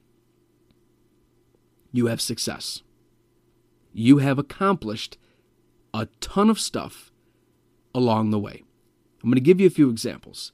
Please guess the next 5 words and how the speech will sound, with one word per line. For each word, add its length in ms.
Before 440
I 100
give 340
those 260
examples, 960